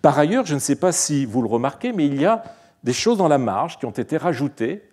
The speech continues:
Là, on lit par exemple Priam, ici on lit un pi avec un petit oméga, un iota au-dessus, ça veut dire poietes, le poète. Eh bien, euh, le, une personne, ultérieurement, a rajouté les noms de personnages prenant la parole, et ensuite, quand c'est le poète qui reprend la parole, il a mis poietes dans la marge.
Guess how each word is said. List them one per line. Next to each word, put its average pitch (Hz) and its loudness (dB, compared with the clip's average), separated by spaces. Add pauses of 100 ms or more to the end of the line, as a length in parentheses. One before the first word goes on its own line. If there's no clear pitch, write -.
Là, 104 -4
on 123 0
lit 113 -2
par 101 -4
exemple 107 -4
Priam, 180 0 (160)
ici 135 -2
on 147 2
lit 135 0
un 123 0
pi 165 -4
avec 120 -2
un 113 -2
petit 147 -4
oméga, 131 0
un 117 -2
iota 120 0
au-dessus, 143 -4
ça 139 -10
veut 110 -4
dire 120 -4
poietes, 170 -2
le 127 -4
poète. 113 -8 (520)
Eh 139 2
bien, 185 0 (360)
euh, 127 4 (220)
le, 123 4
une 135 4
personne, 220 2 (100)
ultérieurement, 143 2
a - 2
rajouté 196 4
les 139 4
noms 170 2
de 131 4
personnages 202 0
prenant 165 0
la 156 4
parole, 143 2 (100)
et 147 0
ensuite, 143 -2
quand 117 -4
c'est - -6
le 95 -6
poète 127 0
qui - -10
reprend 117 -4
la 107 -4
parole, 107 -2
il 80 -10
a - -14
mis 107 -10
poietes 110 -2
dans 95 -8
la 92 -4
marge. 220 -2